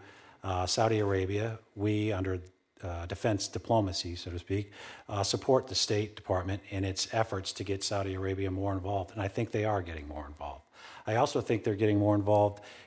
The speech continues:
in some of the key components of that, which includes bringing some of the disenfranchised, uh, parts of Iraq, like the Sunni Arab tribes, into, um, the future of Iraq. They have a unique perspective on that and capability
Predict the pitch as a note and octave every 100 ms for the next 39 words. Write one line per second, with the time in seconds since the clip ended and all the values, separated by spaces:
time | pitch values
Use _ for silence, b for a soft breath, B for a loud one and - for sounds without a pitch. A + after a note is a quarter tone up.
0 | - F#2+ A#2+ A2 G2 - C3 A#2 G#2+ F#2
1 | A#2+ A2+ F#2 F#2 E2 D#2+ D#2 - B B
2 | - - G#2 - G#2+ G2 - A#2 A#2 A2
3 | G#2+ G#2 F#2+ F#2 G#2 G#2 F2+ - G#2 G2+
4 | G#2 F#2+ F#2 F#2 - B B B B F#2
5 | E2+ C3 C#3 - E2+ E2 D#2+ E2+ - -
6 | - G2 G#2 - F#2+ - G2+ F#2+ F#2 E2+
7 | - C3 A2 F#2 E2+ - B B B -
8 | A#2 A#2+ - A2 G2 F#2+ F#2 B B B
9 | - F#2+ F#2 F2 E2+ E2+ E2 F2+ A2+ G#2
10 | G#2 F#2 F2 F2+ F2+ D2 - - b b
11 | G#2+ G#2+ A#2+ G#2 G2+ G2 G#2+ G2+ G2 -
12 | A#2+ A2+ A2+ G2+ G2 G2 G2+ - - G#2
13 | F#2+ G#2 G#2